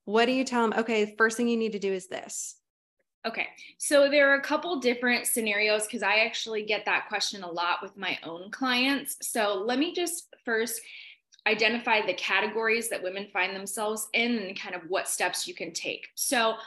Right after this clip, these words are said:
Speaker 2: well, you know, option number one, or, you know, hypothetical contestant number one has no social media, has absolutely nothing out there online. A lot of women feel very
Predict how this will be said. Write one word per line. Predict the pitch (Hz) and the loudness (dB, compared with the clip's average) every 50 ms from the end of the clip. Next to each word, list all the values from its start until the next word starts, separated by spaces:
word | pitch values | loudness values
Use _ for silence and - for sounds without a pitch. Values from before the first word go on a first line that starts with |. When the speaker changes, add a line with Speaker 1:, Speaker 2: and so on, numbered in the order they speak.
| - - _ _ _ | -16 -20 _ _ _
Speaker 2:
well, | - 233 214 | -4 -2 -2
you | 214 | -2
know, | 202 190 190 - | -2 -2 -2 0
option | - 233 254 269 285 - 359 330 311 302 269 - - | 2 2 2 2 0 -2 0 2 2 2 2 0 -2
number | 226 220 208 220 214 202 | -4 -4 -2 0 -2 -2
one, | 202 180 175 180 180 | -2 -2 -2 -2 -2
or, | 175 175 170 175 - _ _ | -2 -4 -4 -6 -10 _ _
you | - 196 180 | -12 -10 -10
know, | 175 170 - - _ _ - - | -10 -10 -12 -16 _ _ -6 -4
hypothetical | 269 254 262 254 247 220 208 208 208 202 196 | -2 -2 -2 -2 -2 -2 -2 0 -2 -2 -4
contestant | 202 214 196 196 196 160 - - - - - | -4 -8 -8 -6 -4 -4 -4 -4 -6 -8 -8
number | - 180 165 170 156 | -6 -4 -4 -4 -4
one | 175 180 165 156 135 127 - | -4 -4 -2 -2 -2 -2 -4
has | - 196 190 185 - | -4 -4 -4 -4 -4
no | 196 185 185 185 | -4 -4 -4 -4
social | 185 - 180 151 - - 170 | -4 -4 -6 -6 -6 -8 -8
media, | 156 143 113 101 - - - - _ _ _ | -8 -8 -8 -8 -10 -12 -12 -16 _ _ _
has | - 202 190 175 - - | -6 -4 -4 -4 -2 0
absolutely | - 214 240 247 247 247 - 269 - 226 233 | 2 4 4 2 2 0 -4 -4 -4 -4 -2
nothing | 214 202 208 - 202 196 - | -2 -2 -4 -4 -6 -4 -2
out | - 175 175 - | -2 -2 -2 -2
there | 190 180 - - | -4 -4 -2 -2
online. | 170 165 160 165 160 156 - - 117 131 - - - - - - - | -4 -4 -4 -4 -4 -4 -4 -6 -6 -10 -12 -16 -20 -20 -20 -10 -4
A | - | 0
lot | 240 240 240 247 | 4 4 6 6
of | 269 269 233 | 4 4 2
women | 240 247 233 233 233 226 220 220 220 214 - - - - | 0 0 0 0 0 0 0 0 -2 -4 -6 -8 -12 -12
feel | - 220 214 208 196 190 190 196 190 190 | -8 -4 0 0 2 2 2 2 0 0
very | 202 196 185 190 185 180 180 175 165 160 170 175 175 180 180 - | 0 2 2 2 2 0 0 0 -2 -2 -2 -4 -4 -6 -6 -10